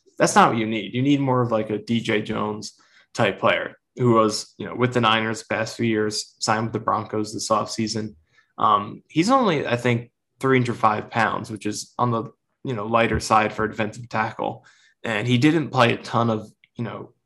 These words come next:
pure nose tackle directly over the center.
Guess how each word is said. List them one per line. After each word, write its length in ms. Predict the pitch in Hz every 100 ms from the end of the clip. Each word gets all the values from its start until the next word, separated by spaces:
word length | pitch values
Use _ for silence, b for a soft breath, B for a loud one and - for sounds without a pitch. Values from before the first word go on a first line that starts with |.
| -
pure 280 | 123 123 117
nose 380 | 110 113 117
tackle 640 | - 117 120 120 127 123 - _
directly 460 | 120 107 117 113 117
over 200 | 113 107
the 80 | 107
center. 540 | - 110 117 120 120